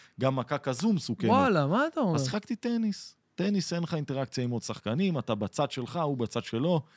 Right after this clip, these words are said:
Speaker 1: והתאהבתי בזה ברמות. עכשיו, אני בן אדם שאם אני עושה משהו, אני עושה אותו עד הסוף.
Speaker 2: גם
Speaker 1: תמיד
Speaker 2: אני
Speaker 1: הייתי
Speaker 2: ככה,
Speaker 1: ככה,
Speaker 2: כן.
Speaker 1: מגיל צעיר. אז לקחתי מורה לטניס, לא מורה שמלמד, אה,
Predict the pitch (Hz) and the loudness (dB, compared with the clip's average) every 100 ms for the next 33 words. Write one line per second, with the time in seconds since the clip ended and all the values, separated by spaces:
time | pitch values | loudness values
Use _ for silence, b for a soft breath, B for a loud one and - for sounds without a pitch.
0 | b b b b b - 95 98 120 139 | b b b b b -10 -6 -4 -2 -2
1 | 131 135 117 104 113 98 95 98 120 98 | -2 -2 -2 0 0 0 0 2 0 -4
2 | _ - 95 98 135 131 117 101 127 139 | _ -14 -8 -2 0 0 0 0 0 -2
3 | 123 104 110 104 - 160 156 160 113 - | -4 -6 -6 -8 -8 -4 0 0 0 -2
4 | 151 165 156 147 117 110 123 113 113 101 | -2 -2 -4 -4 -4 -4 0 2 2 -2
5 | - 156 139 131 131 131 147 120 104 120 | -4 -2 2 4 6 6 6 2 -4 -4
6 | 107 127 117 117 117 117 - _ b b | -2 0 2 0 -2 -6 -10 _ b b
7 | b b b b - 82 92 92 - - | b b b b -12 -6 -4 -2 2 2
8 | - 113 104 104 131 107 123 131 113 - | 4 4 6 6 4 2 0 0 -2 -2
9 | 107 131 156 113 104 - 101 95 101 101 | -2 -2 -2 -2 -2 -2 -2 0 2 0
10 | 85 98 | 0 -4